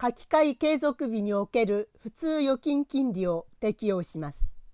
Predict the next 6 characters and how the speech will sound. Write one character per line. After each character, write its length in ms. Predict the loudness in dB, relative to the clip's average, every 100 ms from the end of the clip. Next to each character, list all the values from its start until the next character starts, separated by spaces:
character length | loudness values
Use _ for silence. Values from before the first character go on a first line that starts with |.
| -20 _ _ _ _ _ _ _ _ _
預 280 | 0 0 -2
け 200 | 0 2
入 80 | 2
れ 140 | 0
金 240 | -2 -4 -2
額、 400 | -4 -6 -12